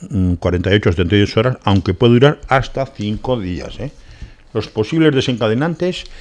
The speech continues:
esto sí que l-, quiero, aunque sea una novedad para mucha gente, incluso para los sanitarios, los posibles agentes desencadenantes de un angioedema,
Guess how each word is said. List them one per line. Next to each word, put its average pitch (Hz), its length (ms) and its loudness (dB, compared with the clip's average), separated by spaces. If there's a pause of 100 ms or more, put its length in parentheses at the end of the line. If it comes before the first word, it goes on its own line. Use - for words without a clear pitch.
(180)
esto 139 280 2
sí 135 140 -4
que 104 560 2
l-, 98 460 -2 (140)
quiero, 147 440 -2
aunque 101 280 -4
sea 156 160 -4
una 151 800 -6
novedad 135 320 4
para 113 140 0
mucha 120 220 0
gente, 139 380 -4 (720)
incluso 117 460 -2
para 113 160 0
los 117 100 -2
sanitarios, 127 520 -2 (320)
los 127 160 2
posibles 147 480 4 (100)
agentes 123 560 4
desencadenantes 113 720 0
de 113 60 2
un 120 80 2
angioedema, 101 800 2